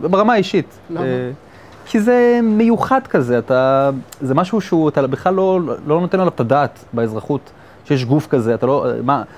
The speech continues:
Speaker 1: שהוא עוסק בכליאת אנשים. זו סוגיה מורכבת, זו סוגיה מעניינת, זו סוגיה, באמת, ב-, באמת. אז אתה, התעניינתי, התעסקתי בזה לא מעט. אז אני יכול להגיד שהנציבה,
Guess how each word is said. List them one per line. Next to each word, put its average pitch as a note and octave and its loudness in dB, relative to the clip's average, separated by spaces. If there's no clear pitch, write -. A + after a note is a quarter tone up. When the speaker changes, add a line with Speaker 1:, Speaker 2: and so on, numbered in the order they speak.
Speaker 1:
שהוא B2+ -2
עוסק D#3 -2
בכליאת C#3+ 0
אנשים. A#2 -2
זו A2+ -10
סוגיה C3+ -2
מורכבת, E3 0
זו A2+ -6
סוגיה C3+ -2
מעניינת, C3+ 0
זו A2 -6
סוגיה, E3 -2
באמת, B3 0
ב-, B2 -8
באמת. E3 -6
אז - -20
אתה, D#3 -6
התעניינתי, A#3 -4
התעסקתי F3 -6
בזה D#3 -6
לא D#3 -2
מעט. C3 -8
אז B2 -10
אני C#3 -6
יכול A#3 -2
להגיד A3 0
שהנציבה, C#3 0